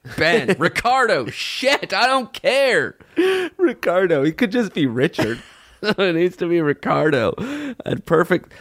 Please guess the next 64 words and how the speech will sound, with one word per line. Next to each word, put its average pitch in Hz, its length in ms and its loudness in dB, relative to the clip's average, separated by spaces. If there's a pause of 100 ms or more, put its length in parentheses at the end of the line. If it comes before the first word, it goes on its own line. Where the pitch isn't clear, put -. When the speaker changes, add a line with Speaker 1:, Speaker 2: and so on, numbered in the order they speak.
(120)
Speaker 1:
So 147 180 -2
why 160 280 0
is 165 180 0
a 135 160 0
f-, - 240 -12
single 143 360 -2
syllable 123 460 -4
name? 110 300 -2
First - 240 -4
of 165 80 0
all, 127 80 2
this 123 120 -2
isn't 135 220 0
even 107 240 0
like, 101 180 -6
it 120 120 -4
didn't 151 240 2
seem 131 160 0
like 101 160 0
that 101 80 2
was 95 140 -2
a 101 40 -10
problem. 117 460 -2
The 85 60 -4
girl 101 240 0
just 95 220 -6
Speaker 2:
Yeah, 98 40 -4
Speaker 1:
misheard 117 600 0
the - 40 0
Speaker 2:
everything 180 300 2
Speaker 1:
name. 156 80 2
Speaker 2:
was 143 160 0
fine. 113 400 -4
He 156 140 -2
got 170 160 2
his 160 120 2
food 139 500 -2
with, 147 160 2 (160)
Speaker 1:
Yeah. 92 60 -8
Speaker 2:
without 151 320 2
any 147 140 0
more 139 180 4
snags. 117 460 -4
Speaker 1:
And 180 180 2
he 165 60 0
got 160 200 0
someone 147 280 0
fired 147 420 0
for 104 300 0
it. 90 120 2 (120)
Speaker 2:
<laughs> - 120 -18
It's 165 140 0
also 208 280 0
Speaker 1:
I'll 196 40 2
Speaker 2:
only 175 120 -2
Speaker 1:
give 160 80 2
her 165 100 2
Speaker 2:
one 143 100 2
Speaker 1:
shit 143 400 -2
later. 131 280 0
Speaker 2:
There's - 120 -2
only 214 220 2
one 160 340 0
snag. 135 580 -4